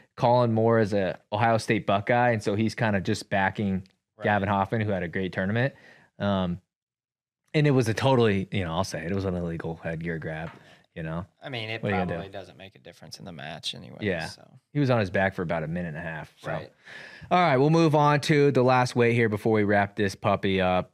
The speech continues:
Speaker 1: Gable Steveson, probably gonna be another Hodge winner. He should be anyways. He'd have my vote. Uh, leaves his shoes on the mat, does a backflip, does the whole thing, has a great weekend.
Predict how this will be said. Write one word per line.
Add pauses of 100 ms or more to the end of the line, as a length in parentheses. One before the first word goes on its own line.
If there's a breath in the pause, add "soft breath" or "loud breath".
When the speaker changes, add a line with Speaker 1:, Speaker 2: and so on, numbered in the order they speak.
Speaker 1:
Gable
Steveson,
probably
gonna
be (240)
another
Hodge
winner.
He
should
be
anyways.
He'd
have
my
vote. (680 loud breath)
Uh,
leaves
his
shoes
on
the
mat, (240)
does
a
backflip, (140)
does
the
whole
thing,
has
a
great
weekend.